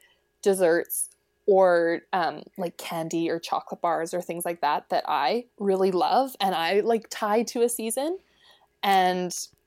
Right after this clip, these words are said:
kind of go from there. Like, majority of it, I just kind of, like, I think of, like, Okay, what's,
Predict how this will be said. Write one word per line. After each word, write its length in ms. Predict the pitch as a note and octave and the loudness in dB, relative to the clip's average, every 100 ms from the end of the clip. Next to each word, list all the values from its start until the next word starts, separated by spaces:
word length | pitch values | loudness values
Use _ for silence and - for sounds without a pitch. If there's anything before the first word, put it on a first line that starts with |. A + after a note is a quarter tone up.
| _ | _
kind 220 | - A3 C4 | -6 -4 -4
of 80 | |
go 140 | C#4+ F#4+ | -4 -6
from 180 | - A#4+ | 0 2
there. 340 | B3 A3 B3 - | 4 2 0 0
Like, 200 | G3+ G3+ | 0 0
majority 640 | A3 A#3 G3+ G3+ B3 D#4+ | 2 0 2 2 4 2
of 160 | C4 G#3 | 0 2
it, 300 | G#3+ F#3+ - _ _ _ _ - | 2 0 -4 _ _ _ _ -6
I 100 | G#3 | -2
just 180 | G3+ G3 | 0 -2
kind 200 | A3+ G#3 | -2 -2
of, 100 | G#3 | 0
like, 360 | F#3 E3+ - - _ _ - | 0 0 -6 -20 _ _ -8
I 100 | G3 | -6
think 320 | G3 E3+ F3 | -4 -4 -2
of, 140 | G3 F#3+ | -4 0
like, 180 | F3 - | -2 -2
Okay, 180 | G3 G#3 | 0 0
what's, 460 | F3+ G#3+ - - | 2 0 0 -8